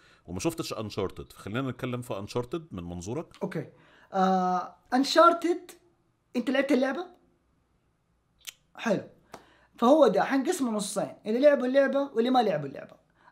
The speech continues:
Speaker 2: أنا أقدر أجزم إنه ما، اللي ما لعب اللعبة هيطلع من الفيلم يقول: "فيلم مغامرات حلو، مش سيء أبدًا، فيلم مغامرات لطيف حق سينما، حق بوب كورن". تمام؟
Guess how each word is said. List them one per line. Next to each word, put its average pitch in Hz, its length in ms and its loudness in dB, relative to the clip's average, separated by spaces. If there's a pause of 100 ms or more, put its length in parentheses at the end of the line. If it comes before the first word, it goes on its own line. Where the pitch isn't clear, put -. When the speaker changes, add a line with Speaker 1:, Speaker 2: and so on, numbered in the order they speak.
Speaker 2:
أنا 330 180 6
أقدر 277 340 6
أجزم 208 480 -2 (140)
إنه 247 160 0
ما، 311 120 8
اللي 277 280 4
ما 349 160 6
لعب 277 280 2
اللعبة 233 500 0 (480)
هيطلع 247 420 2
من 214 160 -4
الفيلم 214 300 -2
يقول: 392 380 -4
"فيلم 415 400 0
مغامرات 415 360 4
حلو، 294 300 0 (720)
مش 370 60 -2 (140)
سيء 202 380 -2 (880)
أبدًا، 208 380 2 (340)
فيلم 302 240 0
مغامرات 269 520 2
لطيف 269 420 -2
حق 277 180 -6
سينما، 220 340 0
حق 254 220 -2
بوب 208 140 -4
كورن". 156 460 0 (680)
تمام؟ 202 420 -4